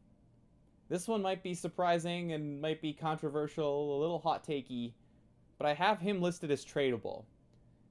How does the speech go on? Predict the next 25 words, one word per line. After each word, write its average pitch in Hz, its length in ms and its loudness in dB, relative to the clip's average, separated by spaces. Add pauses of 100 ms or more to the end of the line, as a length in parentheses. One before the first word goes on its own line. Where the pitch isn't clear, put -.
(140)
And 165 120 -2
I'm 175 60 2
not 247 200 0
saying 196 300 -2
you 170 100 0
should 156 200 -12
trade 143 320 0
Tkachuk. - 340 -6 (1040)
But 160 80 0
what 175 160 2
I'm 170 100 -2
saying 190 440 -2
is, 117 600 -4 (640)
he's 208 240 -6
probably 170 440 2
the 147 100 2
player 151 300 2
on 139 140 4
this 120 160 -6
team 147 220 -4
with 131 100 -4
the 123 80 -6
most 120 260 -2
trade 127 240 -2
value. 156 600 -2